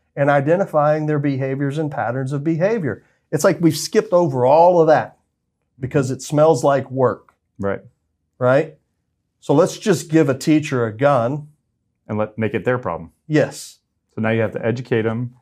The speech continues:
Speaker 2: You have to teach 'em to re-, have respect for you and hold them accountable. And, oh yeah, you might have to take their life if they're threatening. And, uh,
Speaker 1: Yeah.
Speaker 2: to, to, to
Speaker 1: You know, I,
Speaker 2: hurt
Speaker 1: like I said,
Speaker 2: others.
Speaker 1: uh, like I said the other day when we did the other podcast on H B thir-, uh, H B thirteen, uh, about the Sentinel program,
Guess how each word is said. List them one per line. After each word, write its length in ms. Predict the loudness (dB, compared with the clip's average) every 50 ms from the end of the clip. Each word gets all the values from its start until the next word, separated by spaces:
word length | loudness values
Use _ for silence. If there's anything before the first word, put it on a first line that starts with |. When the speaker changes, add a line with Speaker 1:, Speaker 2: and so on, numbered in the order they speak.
| _ _ _ -4
Speaker 2:
You 100 | -2 -2
have 80 | -2
to 80 | -2 -4
teach 200 | -6 -6 -6 -6
'em 200 | -6 -8 -8 -10 -10 -10
to 80 | -8
re-, 160 | -6 -6 -6
have 260 | -6 -6 -8 -8 -8 -8
respect 420 | -10 -10 -8 -8 -8 -8 -8 -8
for 160 | _ -8 -6
you 300 | -6 -4 -6 -8 -8 -12 _ _ _ _ _ _ _ _ _ -12
and 100 | -10 -8
hold 180 | -6 -6 -4 -4
them 120 | -4 -4
accountable. 680 | -4 -6 -6 -6 -6 -4 -6 -6 -6 -6 -6 -6 -8 -12 _ _ _ _ _
And, 160 | -10 -10 -8 -6 -4
oh 80 | -4 -4
yeah, 220 | -2 -2 -4 -4
you 140 | -6 -6 -6
might 160 | -8 -8 -8
have 160 | -10 -12 -14
to 80 | -14 _
take 160 | -12 -12 -10 -10
their 100 | -10 -10
life 360 | -10 -10 -10 -12 -14 _ -16
if 200 | -16 -16 -16 _
they're 300 | -12 -10 -10 -10 -12 -14 _ -16 -14
threatening. 480 | -10 -10 -10 -12 -12 -14 -14 -14 -16 -18 _ _
And, 160 | -16 -16 -16 -16 _ _ _ -10
uh, 40 | -8
Speaker 1:
Yeah. 180 | -6 -6 -6 -8 -10 _ _ _ -16
Speaker 2:
to, 80 | -16
to, 140 | -16 -16 -18
to 80 | -14 -6
Speaker 1:
You 60 | -2 -2
know, 80 | 0 2
I, 40 | 2
Speaker 2:
hurt 60 | 4
Speaker 1:
like 160 | 2 2 2
I 40 | 2
said, 360 | 0 2 4 4 4 4 4
Speaker 2:
others. 220 | 4 4 4 2 2
Speaker 1:
uh, 20 |
like 180 | 0 2 2 2
I 40 |
said 380 | 2 2 2 2 2 0 -4 -4
the 120 | -2 0
other 120 | 0 2 2
day 200 | 2 2 2 2
when 120 | 2 -2
we 60 | -4
did 140 | -4 -4 -2
the 80 | 0 0
other 120 | 0 0 -2
podcast 540 | -2 0 -2 -2 0 -2 -2 -2 -2 -2
on 100 | -2 -4
H 180 | -4 -4 -4 -6
B 100 | -8 -8
thir-, 260 | -6 -4 -4 -4 -6 -8 -14 _ _ -20
uh, 240 | -18 -16 -14 -14 -10 -8
H 180 | -8 -8 -8 -8
B 80 | -8 -6
thirteen, 680 | -4 -4 -6 -6 -6 -6 -4 -4 -2 -4 -4 -6 -8 _ _ _ _ _ _ _ _ -2
uh, 360 | 0 2 2 2 2 0 -2 -4
about 320 | -4 -2 -2 -2 -2 -4
the 40 | -8
Sentinel 300 | -8 -6 -6 -6 -6 -8
program, 640 | -8 -4 -2 -2 -2 -2 -4 -4 -4 -4 -4 -4 -6